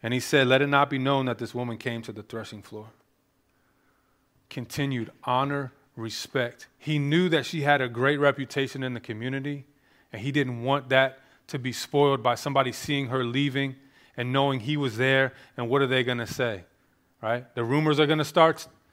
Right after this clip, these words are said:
"Hey, Ruth was down with Boaz late at night. We already know what happened," right?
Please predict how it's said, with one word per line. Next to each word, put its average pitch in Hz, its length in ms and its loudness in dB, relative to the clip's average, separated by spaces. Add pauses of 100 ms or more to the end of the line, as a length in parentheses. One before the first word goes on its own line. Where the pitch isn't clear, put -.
(240)
"Hey, 120 420 0 (500)
Ruth 139 360 0
was 135 180 -2
down 143 320 4
with 139 160 0
Boaz 147 480 6
late 131 200 2
at 143 100 2
night. 151 300 2
We 127 140 -2
already 139 200 4
know 147 160 0
what 143 180 2
happened," 147 400 0
right? 131 300 0